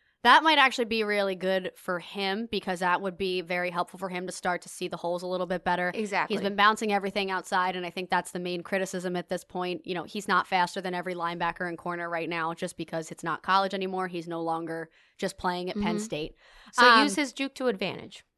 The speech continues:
Speaker 1: Oh, I'm excited. I, I like that. I like that
Speaker 2: Yeah.
Speaker 1: prediction, and I like, I like him having a big game. I am going a little bit different from the score. It's still, it's not a, it, I mean,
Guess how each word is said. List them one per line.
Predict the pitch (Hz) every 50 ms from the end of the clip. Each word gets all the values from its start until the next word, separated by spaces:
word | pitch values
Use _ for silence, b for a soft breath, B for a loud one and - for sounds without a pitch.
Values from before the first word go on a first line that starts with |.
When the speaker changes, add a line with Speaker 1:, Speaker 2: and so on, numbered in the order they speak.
| _ _
Speaker 1:
Oh, | 190 202 196 190 180
I'm | 165 165 165
excited. | 165 - - 147 135 - - - -
I, | 220 254 277 262 247 -
I | - 196 214
like | 220 214 214 240 -
that. | - 160 - - -
I | 175 185
like | 190 185 185 185
that | - 208 220
Speaker 2:
Yeah. | 277
Speaker 1:
prediction, | 294 - 202 202 - 202
and | 175 170
I | 170 170
like, | 170 170 175 170 170 - - -
I | - 190 190
like | 190 185 185 185 202 196
him | - 214 208 202 202
having | 202 190 185 180 185 185
a | 185
big | 165 185 185 170 175
game. | 185 180 175 170 165 165 - _ _ -
I | 240 233 240 247 247 247 254 262 254 - - _ _ _ -
am | 254 226 226
going | 226 226 226 226
a | 226 226
little | 254 302 339 349
bit | - 302 - -
different | 226 214 - - 202 196 202 - - _ _ _ _ _ _ _ _
from | - 226 208 208
the | 202
score. | 185 - - 208 190 185 185 190
It's | 190 - 214 - - - 226
still, | - - - 277 285 285 294 294 285 -
it's | - 233 - -
not | 240 220 214 214
a, | 196 - _ _ _ - -
it, | - 214 226
I | 226 196
mean, | 196 185 170 -